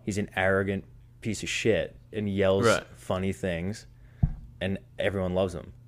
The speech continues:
Speaker 1: <laughs> It's like,
Speaker 2: Yeah. Even
Speaker 1: you
Speaker 2: at this
Speaker 1: need
Speaker 2: point when he's, like, probably never gonna win another fight, and he's
Speaker 1: Yeah.
Speaker 2: still, like, talking all that shit.
Speaker 1: Yeah, and he's still the most famous athlete out there 'cause
Speaker 2: Yeah.
Speaker 1: he just has that charisma.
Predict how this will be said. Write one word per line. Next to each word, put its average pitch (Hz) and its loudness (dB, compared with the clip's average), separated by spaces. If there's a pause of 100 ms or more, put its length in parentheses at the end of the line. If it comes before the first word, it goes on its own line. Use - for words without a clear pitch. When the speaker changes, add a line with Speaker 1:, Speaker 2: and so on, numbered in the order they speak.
(100)
Speaker 1:
<laughs> - -4
It's - 0
like, 151 8
Speaker 2:
Yeah. 131 8 (300)
Even 147 10
Speaker 1:
you 143 10
Speaker 2:
at 113 8
this 135 8
Speaker 1:
need - -6
Speaker 2:
point 127 6
when 117 4
he's, 113 2
like, 104 2
probably 107 6
never 98 2
gonna 98 2
win 98 2
another 92 0
fight, 90 2 (360)
and 104 0
he's 143 8
Speaker 1:
Yeah. 156 12
Speaker 2:
still, 110 10
like, 87 2 (180)
talking 101 2
all 92 2
that 90 0
shit. 135 8
Speaker 1:
Yeah, 90 8 (240)
and 123 2
he's 127 2
still 117 8
the 110 6
most 104 2
famous 98 0 (120)
athlete 101 4
out 113 4
there 50 -4 (280)
'cause 107 -2 (160)
Speaker 2:
Yeah. 135 8
Speaker 1:
he 120 0
just 117 2
has 113 4
that 104 4
charisma. 101 0